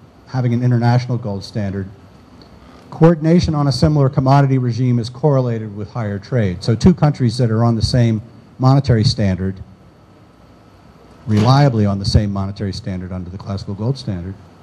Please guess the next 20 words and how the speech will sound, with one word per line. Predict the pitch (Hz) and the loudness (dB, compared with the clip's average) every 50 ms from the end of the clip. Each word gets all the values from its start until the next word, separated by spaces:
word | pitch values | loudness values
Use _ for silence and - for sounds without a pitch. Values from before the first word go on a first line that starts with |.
| - - - - - - - | -20 -20 -20 -20 -20 -18 -12
uh, | 107 107 110 110 107 107 110 110 - - - | -6 -2 0 0 0 0 -2 -4 -6 -4 -2
will | 127 123 | 0 0
have | 123 160 156 151 135 | 2 2 2 0 0
more | 127 127 123 117 | -2 -4 -4 -4
trade. | - - 151 135 117 107 95 85 - | -2 0 0 2 2 0 -2 -6 -8
So | - - 120 110 104 107 - - - - - - - - - - - | -6 -2 -2 0 0 -2 -6 -12 -20 -20 -20 -20 -20 -20 -20 -20 -2
trade | - - 151 151 135 135 | 2 4 6 6 4 2
flows, | - 147 135 131 123 123 120 - - - - - - - - - - - - - | 0 2 4 4 4 4 2 0 -4 -12 -16 -20 -20 -20 -20 -20 -20 -20 -12 -6
they | 120 117 117 | -2 0 2
estimate, | 117 117 - - 127 117 117 113 110 | 2 2 2 0 0 0 0 0 2
were | 110 113 | 2 2
about | 107 113 110 107 - - | 2 2 0 0 2 4
thirty | 165 156 143 139 | 4 4 4 2
percent | 131 127 - 135 131 120 104 | 0 -2 -2 -2 -2 -2 -2
higher. | 160 170 170 135 104 87 78 - - - - - - - - _ - - - - _ - | -2 0 0 0 0 -2 -4 -8 -14 -20 -20 -20 -20 -20 -20 _ -20 -20 -20 -20 _ -10
Right? | 113 131 147 - | -10 -8 -6 0
So | - 123 117 | 2 2 4
that | 117 131 139 131 123 - - - - - - | 4 2 0 0 -4 -10 -16 -20 -20 -18 -14
enhances | - 113 98 117 123 117 - - 107 - | -12 -8 -6 -4 -4 -4 -4 -8 -12 -14
prosperity. | - - 113 98 92 - - - 98 85 82 82 90 98 | -10 -8 -6 -6 -6 -8 -10 -10 -10 -10 -10 -10 -12 -12